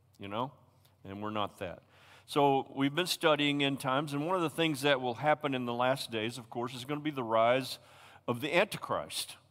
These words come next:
We've all heard about the Antichrist. He's also might be called the anti-Messiah, because that's really what Christ is. Christ stands for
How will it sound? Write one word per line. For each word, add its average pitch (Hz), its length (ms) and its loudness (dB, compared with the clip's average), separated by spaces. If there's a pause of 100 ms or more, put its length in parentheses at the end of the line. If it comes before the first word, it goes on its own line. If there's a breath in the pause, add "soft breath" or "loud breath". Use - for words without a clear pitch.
(320)
We've 113 200 -4
all 120 180 4
heard 156 260 2
about 101 280 0
the - 140 -10
Antichrist. - 720 -12 (500 soft breath)
He's 117 220 -6
also 117 400 4
might 123 240 0
be 123 80 -2
called 127 300 0
the 135 180 -4
anti-Messiah, 135 1300 0 (400)
because 107 500 -4
that's 113 280 -2
really 120 220 -2
what 110 260 -4
Christ 107 460 -4
is. 110 340 -4
Christ - 480 -8
stands 107 340 -8
for 101 260 -6